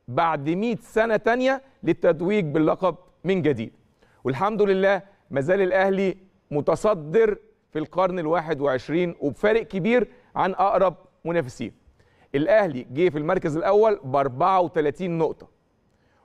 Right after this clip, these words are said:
ووراه كان كوتوكو الغاني. لو تفتكروا كوتوكو زمان، كوتوكو كان من الفرق اللي ليها شنة ورنة زمان، باتنين وتلاتين نقطة، وبعدين كانون ياوندي الكاميروني برصيد سبعة وعشرين نقطة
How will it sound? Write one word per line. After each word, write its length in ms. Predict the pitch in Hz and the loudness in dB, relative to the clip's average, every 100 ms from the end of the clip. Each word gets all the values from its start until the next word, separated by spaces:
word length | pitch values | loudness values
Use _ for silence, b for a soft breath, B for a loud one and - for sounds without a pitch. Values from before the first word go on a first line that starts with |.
| _ | _
ووراه 1200 | 131 170 170 127 - _ _ _ 135 160 196 262 254 _ | 0 2 2 -2 -10 _ _ _ 0 2 2 0 -2 _
كان 200 | 208 214 | -6 -6
كوتوكو 460 | - 190 226 214 202 | -6 -6 -6 -2 -2
الغاني. 360 | 156 196 202 | 0 0 2
لو 100 | 175 | 0
تفتكروا 380 | 147 131 190 160 | 0 -2 -2 -2
كوتوكو 300 | - 185 175 | -4 -4 0
زمان، 360 | 147 165 220 214 | 0 2 0 0
كوتوكو 360 | 143 180 180 | -4 -2 -2
كان 340 | 147 185 196 - b b | 0 0 0 -6 b b
من 100 | 123 | -4
الفرق 320 | 123 175 185 | -2 2 2
اللي 240 | 160 135 135 | 2 0 0
ليها 140 | 180 | 0
شنة 300 | 165 185 175 | 0 -2 0
ورنة 320 | 156 190 170 | 2 2 0
زمان، 280 | 117 117 110 - b b - | -2 -2 -4 -8 b b -8
باتنين 400 | 135 143 185 202 | -6 -2 0 0
وتلاتين 560 | 180 156 147 175 165 - _ | 0 0 0 -4 -6 -8 _
نقطة، 300 | 143 127 107 b b b | -2 -2 -6 b b b
وبعدين 640 | 143 160 160 151 226 262 240 _ - | -2 0 0 0 2 0 -2 _ -2
كانون 300 | 202 196 180 | -2 0 -2
ياوندي 520 | 180 180 170 175 151 _ - | 0 0 -2 -4 -4 _ -6
الكاميروني 680 | 135 170 147 165 220 226 208 b | -2 0 0 2 2 0 -4 b
برصيد 480 | - 160 151 190 180 - - | 0 0 2 0 -2 -4 -8
سبعة 380 | - 185 160 143 | -4 0 2 2
وعشرين 500 | 139 123 - 190 185 | 0 -4 -6 -4 -2
نقطة 360 | 233 196 226 | -2 0 -2